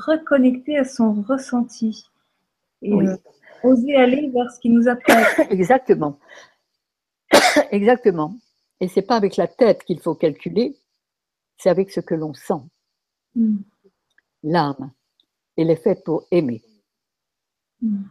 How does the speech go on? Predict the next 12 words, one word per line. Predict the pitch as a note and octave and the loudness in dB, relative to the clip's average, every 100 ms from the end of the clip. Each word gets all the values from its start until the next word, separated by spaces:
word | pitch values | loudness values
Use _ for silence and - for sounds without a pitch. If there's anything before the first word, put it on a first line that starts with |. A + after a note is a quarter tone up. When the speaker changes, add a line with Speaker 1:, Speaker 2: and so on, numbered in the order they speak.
| _ _ _ | _ _ _
Speaker 2:
Et | E3 | -2
l'amour | E3+ G3 G3+ A#3 | 2 2 2 0
nous | G3 | -4
permet | D#3 F3+ D#3+ F3+ | -6 -4 -4 -4
de | D3 | -4
faire | D#3 C3+ | -4 -6
les | C#3+ A#2+ | -6 -6
choix | - G#3+ - _ _ _ _ _ _ _ | -4 -4 -4 _ _ _ _ _ _ _
qui | - | -4
nous | D#3 | -4
rendront | D3 D3 - D3+ - | -2 -4 -2 -4 2
heureux, | A3+ F#3+ | 2 2